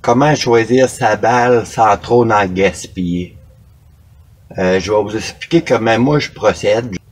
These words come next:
Premièrement, euh, faut en acheter plusieurs. Faut en acheter quelques sortes de balles pour essayer dans son canon. Pour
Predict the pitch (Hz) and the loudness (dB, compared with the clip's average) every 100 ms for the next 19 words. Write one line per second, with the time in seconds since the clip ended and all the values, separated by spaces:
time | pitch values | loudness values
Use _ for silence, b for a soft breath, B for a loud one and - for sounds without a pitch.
0 | - - - - - 117 127 240 117 123 | -20 -20 -20 -10 -2 2 2 2 2 2
1 | 135 135 127 104 98 95 90 90 87 - | 2 4 4 4 4 2 0 0 -2 -2
2 | 104 101 101 - 90 - 107 90 95 92 | -4 -2 -4 -2 -4 -4 -6 -2 0 2
3 | 85 80 73 67 - - _ _ _ - | 0 -2 -6 -12 -18 -20 _ _ _ -20
4 | - - - 87 80 - 98 101 92 - | -20 -20 -10 -8 -8 -10 -4 0 0 0
5 | 95 - - - - 92 80 80 85 110 | -4 0 -2 -2 -6 -4 -2 -2 -2 -4
6 | 104 92 85 87 82 92 85 82 95 87 | -6 -4 -2 -2 -4 -6 -4 -4 -6 -6
7 | 80 87 82 80 87 85 82 - - _ | -6 -6 -6 -6 -8 -8 -8 -12 -20 _
8 | _ _ - 131 131 135 135 123 120 - | _ _ 0 4 6 6 6 4 2 -4